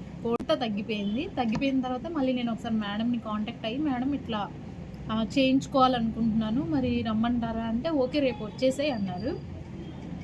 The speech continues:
ఇంకా రెండు నైటీలు, ఒక, మ్, బెడ్‌షీట్ తీసుకొని రమ్మన్నారు. వెళ్ళాను. హాస్పిటల్కి వెళ్ళంగానే ఒక టూ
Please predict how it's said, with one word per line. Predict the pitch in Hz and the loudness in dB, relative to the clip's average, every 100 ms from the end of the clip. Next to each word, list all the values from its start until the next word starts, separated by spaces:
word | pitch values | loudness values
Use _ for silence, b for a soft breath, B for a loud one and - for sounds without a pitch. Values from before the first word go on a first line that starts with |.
| 277 | 2
ఇంకా | 254 247 247 240 | 2 4 4 4
రెండు | 240 247 262 262 262 254 | 4 6 6 8 6 4
నైటీలు, | 233 240 233 - 302 311 | 2 4 2 4 6 6
ఒక, | 349 262 233 240 226 214 208 - - 214 | 4 -2 2 2 2 0 -4 -8 -10 -4
మ్, | 202 202 - - - - - - - | -2 -2 -4 -8 -10 -8 -8 -6 6
బెడ్‌షీట్ | 262 254 330 311 | 6 6 2 0
తీసుకొని | 269 254 - 302 269 | -2 -2 -2 -2 0
రమ్మన్నారు. | 214 220 226 208 214 | 0 0 0 -2 0
వెళ్ళాను. | 311 262 247 277 226 269 - B B - 262 | 2 4 4 2 2 0 -2 B B 2 4
హాస్పిటల్కి | 269 - 294 285 | 4 0 -2 0
వెళ్ళంగానే | 277 269 269 269 302 349 | 2 2 2 2 0 0
ఒక | 285 233 254 247 233 254 | 0 0 0 0 0 2
టూ | 269 262 254 | 4 4 4